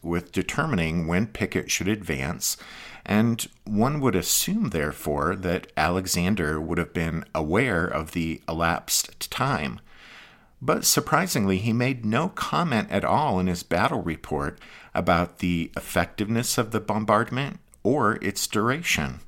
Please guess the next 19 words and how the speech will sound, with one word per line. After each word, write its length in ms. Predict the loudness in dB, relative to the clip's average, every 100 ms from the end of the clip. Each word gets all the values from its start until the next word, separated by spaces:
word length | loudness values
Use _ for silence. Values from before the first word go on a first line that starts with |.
| -20 -20 -20 -20 -20 -20 -20 -20 -16 -12 -12 -16 -20 -20 -20 -20 -16 -16 -16 -8
And 200 | -8 -6
trying 320 | -4 0 0
to 120 | -2 0
make 220 | 0 2
sense 320 | 2 2 2
of 100 | 2
all 160 | 2 2
this 420 | 0 -2 -2 -4
is 220 | -2 -2 -2
further 440 | 0 2 4 2
complicated 920 | 0 0 0 0 -4 -2 -2 -2 -4
by 220 | 0 2 2
the 140 | -4
fact 640 | -4 -2 0 -2 -6 -10 -4
there 200 | 0 2
was 320 | 2 0 -2
difficulty 880 | -2 -2 -2 0 -2 0 -2 -2 -4 -16 -20 -12
even 380 | 0 0 2 0
in 320 | 0 2 2